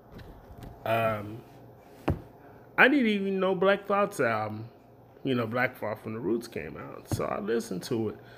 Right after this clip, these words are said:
and it was pretty good, you know. Music-wise, I've heard a lot of stuff this year that is really, um,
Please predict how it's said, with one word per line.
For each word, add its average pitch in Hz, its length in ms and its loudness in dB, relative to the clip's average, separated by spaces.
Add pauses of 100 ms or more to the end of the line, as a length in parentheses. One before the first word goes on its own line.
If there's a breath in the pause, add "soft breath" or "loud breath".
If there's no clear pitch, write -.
(440 loud breath)
and 240 500 2
it 262 60 4
was 254 140 2
pretty 226 280 0
good, 214 420 -2 (180)
you 131 180 -2
know. 113 240 -12 (680 loud breath)
Music-wise, 160 600 6
I've 135 80 -6
heard 127 200 -2
a 131 60 0
lot 123 240 0
of 113 60 -8
stuff 143 320 -4
this 117 300 -4
year 123 320 0
that 117 160 0
is 110 200 -8
really, 135 600 0 (640 loud breath)
um, 110 560 -4